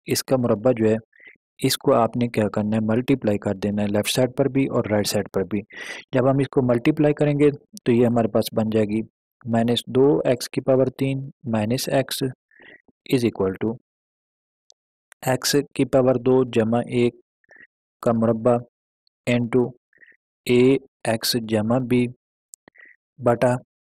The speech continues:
एक्स की power दो जमा एक जमा एक्स की power दो जमा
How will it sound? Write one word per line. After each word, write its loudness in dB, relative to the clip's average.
एक्स -6
की -4
power 2
दो 2
जमा 2
एक 0
जमा 2
एक्स -2
की -6
power 2
दो 0
जमा 0